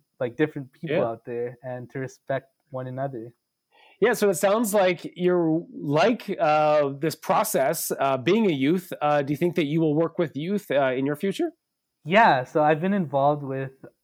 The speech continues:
Speaker 1: several organizations working with youth and young children throughout my time in high school and even a bit into university as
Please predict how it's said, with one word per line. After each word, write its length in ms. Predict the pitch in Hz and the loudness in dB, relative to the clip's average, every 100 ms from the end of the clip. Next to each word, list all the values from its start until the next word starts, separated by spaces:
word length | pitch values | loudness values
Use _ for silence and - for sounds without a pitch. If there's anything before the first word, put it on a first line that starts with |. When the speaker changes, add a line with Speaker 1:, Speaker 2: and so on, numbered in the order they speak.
| _ | _
Speaker 1:
several 800 | - 165 165 170 165 160 160 160 | -2 0 2 4 4 4 0 -2
organizations 880 | 147 147 147 135 127 139 156 190 185 | -2 -2 -2 -6 -6 -8 -6 -8 -6
working 380 | 139 135 151 139 | -8 -10 -8 -8
with 260 | 131 127 127 _ _ _ _ - | -6 -8 -10 _ _ _ _ -10
youth 480 | 139 165 170 170 - | -4 0 -2 -4 -16
and 380 | 139 135 131 131 | -10 -8 -8 -8
young 260 | 135 143 139 | -6 -6 -6
children 520 | - 135 139 175 185 | -8 -8 -4 -6 -6
throughout 360 | - 131 127 - | -6 -2 -2 -4
my 160 | 131 123 | -10 -10
time 400 | - 127 127 123 | -8 -8 -8 -10
in 220 | 123 127 _ _ | -12 -14 _ _
high 160 | - 160 | 0 0
school 440 | 160 165 160 160 | 0 2 4 4
and 140 | 147 139 | 2 -2
even 220 | 135 135 | -8 -8
a 40 | |
bit 180 | 123 135 | -8 -8
into 240 | 135 127 131 | -8 -12 -12
university 680 | 127 123 123 127 147 131 | -10 -10 -8 -10 -10 -8
as 180 | 123 117 | -8 -8